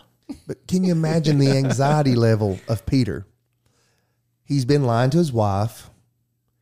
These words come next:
He's been dishonest about some things. He's been holding in. There was a time in my life whenever I was like that a lot. It is so hard to live that double lifestyle.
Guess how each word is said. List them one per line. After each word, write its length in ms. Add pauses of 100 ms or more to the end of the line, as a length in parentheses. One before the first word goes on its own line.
(340)
He's 260
been 560 (600)
dishonest 680
about 260
some 160
things. 320
He's 120
been 180
holding 420
in. 380 (1000)
There 120
was 200
a 80
time 360
in 100
my 140
life 320
whenever 300
I 140
was 180
like 260
that 140
a 20
lot. 460 (1500)
It 140
is 120
so 340
hard 400
to 100
live 260
that 200
double 280
lifestyle. 640